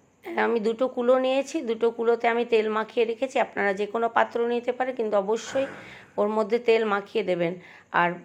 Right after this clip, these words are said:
যে আমি, উম, যে রুটি থেকে যে গোল গোল টুকরোটা কেটে নিয়েছে বক্সের সাহায্যে, সেগুলো আমি তুলে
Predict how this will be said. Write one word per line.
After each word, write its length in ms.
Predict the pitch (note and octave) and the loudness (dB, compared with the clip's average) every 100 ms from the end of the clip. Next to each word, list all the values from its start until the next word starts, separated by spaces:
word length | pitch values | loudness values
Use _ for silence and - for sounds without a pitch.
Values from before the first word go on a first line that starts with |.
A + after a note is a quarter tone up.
| G3 | -6
যে 240 | F#3 G#3+ | 0 2
আমি, 320 | G3+ G3+ G3+ - | 4 2 0 -2
উম, 340 | F#3 F3+ F3+ | -4 0 0
যে 180 | F3+ G3+ | 0 -2
রুটি 260 | F#3+ G#3 A#3 | -2 -4 -4
থেকে 260 | A#3+ A#3+ | -2 -2
যে 220 | G3+ G3+ | 0 -2
গোল 240 | G3 G3 G#3+ | 0 0 2
গোল 240 | G3+ A3 | 2 2
টুকরোটা 440 | A3 G3+ G#3+ G#3+ G#3+ | 0 -4 -4 -2 -2
কেটে 260 | G#3 G3+ | -4 -6
নিয়েছে 360 | G#3+ A3+ A3+ B3 | -2 -2 -2 -2
বক্সের 380 | G#3+ G3+ - A#3 | -4 -4 -4 -4
সাহায্যে, 420 | A#3+ A#3+ A#3+ D4 | -2 -4 -4 -8
সেগুলো 400 | - G#3 G#3 G#3 | -4 -6 -4 -2
আমি 160 | G3+ | -2
তুলে 440 | G#3 G#3 G#3+ C#4 | -6 -6 -2 -2